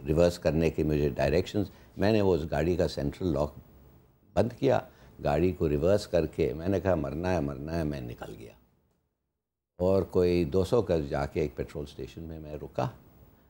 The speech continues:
और मैंने कहा, "देखो, वो मेरे साथ ये करने के लिए थे, वो क्या है, वो पुलिस का क्या है, हेल्प,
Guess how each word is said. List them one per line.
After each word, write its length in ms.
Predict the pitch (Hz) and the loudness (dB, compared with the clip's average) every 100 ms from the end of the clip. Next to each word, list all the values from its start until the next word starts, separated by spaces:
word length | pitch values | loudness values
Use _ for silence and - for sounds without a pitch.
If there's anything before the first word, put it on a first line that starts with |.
| _ _ | _ _
और 140 | 78 73 | -8 -6
मैंने 220 | 71 76 | -6 -6
कहा, 140 | 90 | -4
"देखो, 280 | 82 78 95 | -2 -2 0
वो 100 | 90 | 0
मेरे 260 | 82 76 78 | -2 -4 -4
साथ 220 | 80 80 - | -2 -4 -6
ये 120 | 73 | -12
करने 340 | - 69 73 73 | -10 -8 -8 -8
के 100 | 73 | -10
लिए 220 | 69 69 | -8 -10
थे, 380 | - 71 67 62 | -4 -4 -4 -6
वो 360 | 73 73 65 - | -6 -6 -8 -4
क्या 140 | 95 | 0
है, 200 | 95 95 | 0 0
वो 380 | 82 87 82 76 - - | -2 -2 -2 -4 -8 -12
पुलिस 320 | 82 82 - | -10 -10 -8
का 140 | - 82 | -6 -4
क्या 200 | 85 95 | -2 -2
है, 140 | 98 | 0
हेल्प, 240 | 87 90 | -2 -4